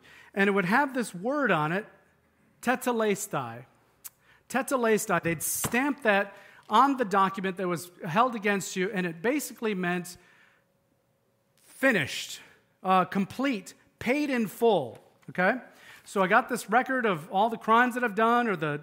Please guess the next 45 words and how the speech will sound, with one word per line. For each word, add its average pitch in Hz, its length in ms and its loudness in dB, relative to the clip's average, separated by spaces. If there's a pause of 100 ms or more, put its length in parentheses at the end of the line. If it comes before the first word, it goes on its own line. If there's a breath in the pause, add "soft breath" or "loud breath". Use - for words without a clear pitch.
the 151 160 -2
great 185 240 0
offense 220 480 0
or 175 60 -6
the 156 60 -6
money 196 220 0
that 214 120 0
I 202 100 2
owed, 185 240 2 (340 loud breath)
but 240 360 8
I 185 80 -4
was 170 100 -4
managed 220 360 0
to 214 60 -8
pay 202 220 2
it 233 60 2
off, 220 300 6
I 175 40 -6
managed 185 220 -2
to 156 60 -14
do 208 100 -6
the 220 80 -6
time 202 340 0
and 165 120 -4
the 147 60 -8
stamp. 208 460 -2 (520 loud breath)
And 175 140 -2
I'd 180 120 2
have 220 200 2
this 269 220 -8
word 277 260 -4
on 175 140 2
there, 170 100 -2
tetelestai, 208 880 -2
on 170 80 -4
this 175 120 -8
contract. 214 560 0
Now, 175 80 0
I'd 214 80 0
have 277 100 -4
to 269 80 -10
carry 294 320 -2
this 247 160 -6
thing 247 180 -8
around. 185 460 0